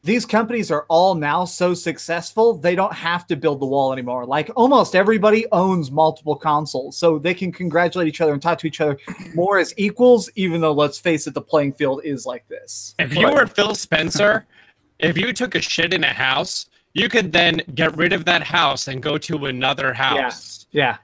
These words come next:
Speaker 2: When you have that much money, there's no reason to be spiteful. Granted, a friendly rivalry, that's fine. They don't like Nintendo. We get it. But, like, Sony,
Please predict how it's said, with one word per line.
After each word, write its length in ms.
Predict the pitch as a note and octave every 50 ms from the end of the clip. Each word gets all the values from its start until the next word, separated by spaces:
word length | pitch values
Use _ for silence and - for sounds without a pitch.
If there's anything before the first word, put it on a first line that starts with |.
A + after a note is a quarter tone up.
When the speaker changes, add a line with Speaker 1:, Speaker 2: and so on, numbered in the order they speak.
| _
Speaker 2:
When 160 | - F3+ G#3
you 140 | B3 C#4+ D4
have 280 | A#3+ A#3+ A#3 F#3+ D3+ C#3
that 200 | E3+ F#3 - -
much 280 | F3 F3+ F3+ F#3+ - D3+
money, 460 | D3+ C#3+ D3+ E3 F#3 G3 A3 A3+ - -
there's 160 | F#3 E3+ F3
no 140 | G3+ A#3+ B3+
reason 300 | G#3+ A3 A3 F3 F3+ D#3+
to 60 | -
be 120 | C3 C3 B2
spiteful. 640 | - - - C#3 C#3 C#3 A#2 - - - - - - _ _ _ _ _ _ _ _
Granted, 380 | - C#4+ C4+ - - - G#2+ - _ _ -
a 100 | G3 F#3
friendly 340 | - - C4+ C4 B3 A#3+ A3
rivalry, 580 | A3 A3 A3 A3 G#3+ A3 A3 A3 A3+ A#3 - _
that's 220 | - B3+ C4 - -
fine. 340 | - D#3+ E3 D3+ D3 - - -
They 80 | A#3+
don't 120 | A#3 A#3 G#3
like 200 | F#3+ F3+ E3+ -
Nintendo. 560 | D3 C3+ A#2+ - - C#3+ C#3+ D#3+ E3+ G#3 - _ _
We 140 | A#3+ A#3 A3
get 240 | - - F#3+ - A#2
it. 140 | C#3 - _ _ _ _ _ _ _ _ _ _ _ _ _ _ _ _ _ _
But, 160 | - F#3 F#3+ F#3
like, 320 | F3 F3+ F3+ E3+ - - G3+ G#3+ - - - - - -
Sony, 640 | - - - E3 D#3 E3 E3+ F3+ F3 F3 F3 E3